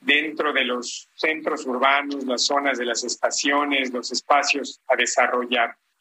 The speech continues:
ha habido la posibilidad de que se tengan ahí terrenos para esa, para esa construcción. Es una planeación, eh,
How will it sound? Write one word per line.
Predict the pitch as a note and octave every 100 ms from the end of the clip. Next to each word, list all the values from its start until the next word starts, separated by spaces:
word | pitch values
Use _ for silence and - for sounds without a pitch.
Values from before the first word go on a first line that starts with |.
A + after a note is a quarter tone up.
| _ _ _ _ _ _
ha | E3+ D3+
habido | D3 D3+ D3
la | C3 B2+
posibilidad | C3 C3+ B2+ B2+ B2+ C3+ C#3
de | C#3+
que | C3+
se | B2+ B2
tengan | - C3 C3 B2+ B2+ B2 -
ahí | B2+ C3 C#3+ C#3
terrenos | C3+ B2+ C3+ B2+ B2+ - - _ _ _ _ _ _
para | - C3 B2+ B2 B2+
esa, | C3+ - C3+ B2 A#2 G#2+ - _ _
para | - C3+
esa | C3 C3
construcción. | - B2 - C#3+ - E3 B2+ - - - _ _ -
Es | E3+ E3+
una | F3+ E3+ D#3 -
planeación, | C#3+ C3+ C#3 C#3 G3 A3 B3+ - _ _
eh, | C#3 B2+ B2 A#2+ A#2+ B2 A#2